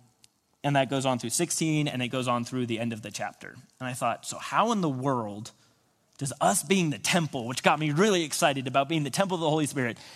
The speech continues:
and diving back into it, and I went, "What?"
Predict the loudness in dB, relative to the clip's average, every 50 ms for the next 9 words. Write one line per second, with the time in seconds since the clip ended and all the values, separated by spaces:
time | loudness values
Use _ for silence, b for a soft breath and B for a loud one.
0 | B B 0 4 6 6 6 6 4 4 2 4 4 4 4 2 2 0 0 0
1 | 0 0 0 0 -2 -4 -6 -8 -6 -6 -6 -6 -6 -8 -10 -16 -16 -12 -8 -4
2 | -2 0 2 2 2 2 0 0 0 0 0 -2 -4 -4 -4 -4 -6 -6